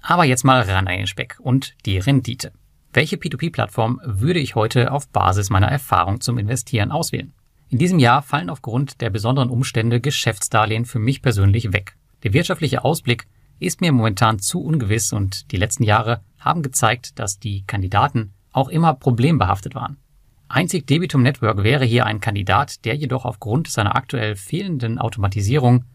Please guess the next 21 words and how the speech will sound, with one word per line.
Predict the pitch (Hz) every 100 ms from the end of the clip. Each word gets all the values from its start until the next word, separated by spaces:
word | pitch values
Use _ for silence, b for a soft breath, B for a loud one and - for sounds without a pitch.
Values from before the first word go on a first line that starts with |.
| _ 123
dem | 110
geringen | 110 170 180
Kreditvolumen | - 135 - 156 139 135
sowie | 120 98 123 143
den | 113 113
Ukraine-Problemen | 113 107 107 127 127 107 113 113
zumindest | 104 131 175 -
in | 123 98
diesem | 117 110
Jahr | 98 98 104 - _ _
wegfällt. | 104 - - - - - - _ _ _
Dafür | 104 113 185 170
wird | 123 139 -
der | 117
Anteil | 147 - 135 139
an | 117 113
Mischplattformen, | 165 - - 95 - 98 92 -
also | - 120
P | 98
two | -
P-Plattformen, | 147 143 139 - 131 131